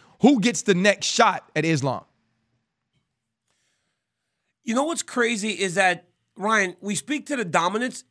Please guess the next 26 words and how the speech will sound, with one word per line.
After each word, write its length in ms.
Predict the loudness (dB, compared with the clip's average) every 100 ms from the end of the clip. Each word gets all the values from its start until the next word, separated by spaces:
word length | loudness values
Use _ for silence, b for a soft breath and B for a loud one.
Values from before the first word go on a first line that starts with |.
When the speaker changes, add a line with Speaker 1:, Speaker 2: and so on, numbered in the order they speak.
| -8
Speaker 2:
He 180 | -6 -4
just 380 | 0 0 0
won 220 | 0 0 -2
the 80 |
belt. 460 | -4 2 4 2 -4 -4
And 140 | 2
now 180 | 4 4
we're 80 | 2
already 260 | 2 0
saying, 420 | -2 0 0 0 -4
"What's 380 | 0 2 2 -2
next?" 380 | 0 0 -2 -10
You 100 | -6
know, 60 |
one 160 | -2 -2
of 80 | -2
the 60 |
biggest 300 | -4 -4 -2
knocks 260 | 0 0 -2
on 80 | -4
Islam 360 | -4 -2 -2 0
going 200 | 0 0
into 200 | -4 -8
the 60 |
fight 220 | -2 -2
was 260 | 0 -2 -4